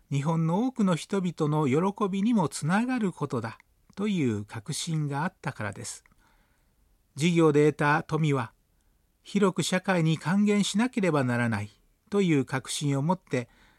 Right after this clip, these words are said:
さまざまな社会事業にも取り組んでいた孫三郎は、熟慮の末にこの虎次郎の申し出を受け入れます。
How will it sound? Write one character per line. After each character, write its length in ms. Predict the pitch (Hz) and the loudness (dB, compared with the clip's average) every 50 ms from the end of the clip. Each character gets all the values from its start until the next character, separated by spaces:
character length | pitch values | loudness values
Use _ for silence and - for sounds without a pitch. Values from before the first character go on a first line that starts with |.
| _ _ _ - | _ _ _ -8
さ 160 | - - 151 | -4 -2 0
ま 120 | 156 151 | 0 2
ざ 120 | 139 139 135 | 2 0 0
ま 80 | 131 | 2
な 160 | 131 131 131 | 0 0 -2
社 180 | - - 143 135 | -2 -4 -6 -6
会 300 | - - 170 170 165 151 | -4 -2 0 0 0 0
事 180 | 139 165 170 151 | 0 -2 0 2
業 220 | 151 147 143 139 | 2 2 2 2
に 120 | 151 190 | 2 4
も 200 | 196 175 156 139 | 4 4 2 2
取 220 | - - 143 170 175 | 0 -2 -4 -4 -4
り 60 | - | 0
組 140 | 226 220 196 | 0 2 2
ん 20 | 165 | 4
で 80 | 151 143 | 2 2
い 100 | 131 120 | 0 0
た 320 | - 131 127 123 127 - - | -2 -2 0 0 0 0 -2
孫 280 | 135 135 131 135 131 | -4 -4 -2 -2 -2
三 260 | 120 - - 120 110 110 | -2 -2 -2 -2 -2 -2
郎 200 | 110 104 98 101 | -4 -4 -4 -4
は、 180 | 120 170 208 - _ _ _ _ _ _ _ _ _ _ _ _ | -4 -4 -6 -8 _ _ _ _ _ _ _ _ _ _ _ _
熟 280 | - 117 147 156 - 156 | -6 -4 -4 -2 0 2
慮 160 | 135 135 131 | 2 2 2
の 160 | 120 127 131 | 2 -2 -2
末 340 | - - - 147 151 170 170 | -4 -6 -4 -2 0 2 2
に 240 | 151 135 123 123 - _ _ _ | 2 2 0 -2 -4 _ _ _
こ 100 | - 151 | -4 -4
の 140 | 147 143 - | -2 -4 -2
虎 280 | - 143 160 180 185 | -2 -2 0 0 0
次 160 | 160 156 160 | 0 0 2
郎 220 | 139 139 127 123 117 | 2 2 2 2 0
の 160 | 113 113 110 | 0 0 0
申 240 | 110 113 127 151 156 | 0 0 0 -2 -2
し 180 | - - 160 | -2 -4 -4
出 160 | 135 143 139 131 | -2 -2 -2 0
を 180 | 123 120 120 | 0 -2 -2
受 220 | - 143 135 123 - | -2 -4 -6 -4 -2
け 140 | 175 175 | -2 0
入 80 | 170 165 | 2 2
れ 120 | 147 135 | 2 0
ま 120 | 117 113 104 | 0 -2 -2
す。 180 | - - - | -4 -8 -12